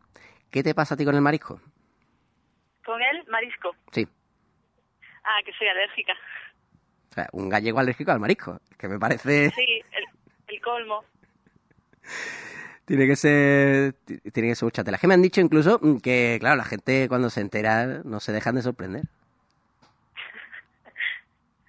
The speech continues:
Speaker 2: Normal, normal. Es que mi-, al-,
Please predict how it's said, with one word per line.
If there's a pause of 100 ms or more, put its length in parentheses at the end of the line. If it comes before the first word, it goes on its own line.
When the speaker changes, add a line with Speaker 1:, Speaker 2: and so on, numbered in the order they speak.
(320)
Speaker 2:
Normal,
normal. (320)
Es
que
mi-, (240)
al-,